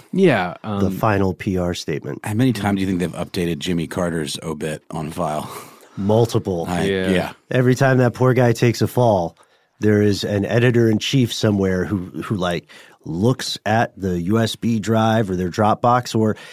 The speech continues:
Speaker 2: in my, in, you know, in, in my head, what, what this editor does is, uh, they, they have an alert whenever, uh, former President Carter is injured or something,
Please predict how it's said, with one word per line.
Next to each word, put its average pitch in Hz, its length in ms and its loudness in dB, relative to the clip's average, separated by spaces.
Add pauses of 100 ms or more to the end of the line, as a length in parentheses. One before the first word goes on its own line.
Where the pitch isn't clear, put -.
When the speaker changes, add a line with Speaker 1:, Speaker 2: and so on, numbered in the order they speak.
(100)
Speaker 2:
in 127 140 4
my, 120 140 4
in, 131 200 4
you 131 100 6
know, 107 180 4
in, 110 260 2
in 113 160 0
my 107 120 2
head, 135 440 2 (160)
what, 113 260 2
what 110 260 -2
this 120 200 0
editor 110 360 2
does 101 360 -2 (180)
is, 101 400 -2
uh, 87 300 -4
they, 90 320 -4
they 92 360 -6 (200)
have 92 360 -2
an - 180 -6
alert 87 440 -2 (380)
whenever, 90 560 -4
uh, 85 180 -6
former 101 340 0
President 92 460 -4
Carter 92 460 -4 (300)
is 87 240 -6
injured 123 500 0
or 123 80 -2
something, 143 460 -2